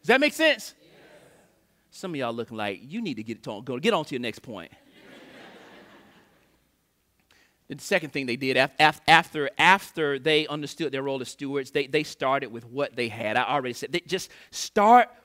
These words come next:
with, stewardship is starting with what you have. The s-, the, the third steward, he's like most of us, if I'm being honest. He got one talent.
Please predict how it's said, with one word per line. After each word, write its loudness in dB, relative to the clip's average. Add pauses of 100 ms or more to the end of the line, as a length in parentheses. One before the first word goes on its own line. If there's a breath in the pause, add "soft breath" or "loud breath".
with, 2 (300 soft breath)
stewardship 2
is -8
starting 4 (140)
with -6
what 2
you -4
have. 0 (2750 soft breath)
The -14
s-, -12 (200)
the, -14
the -12
third -6
steward, -14 (1800 soft breath)
he's -12
like -2
most -12
of -14
us, -10
if -18
I'm -12
being -12
honest. -20 (1500)
He -10
got 0 (120)
one -12
talent. -12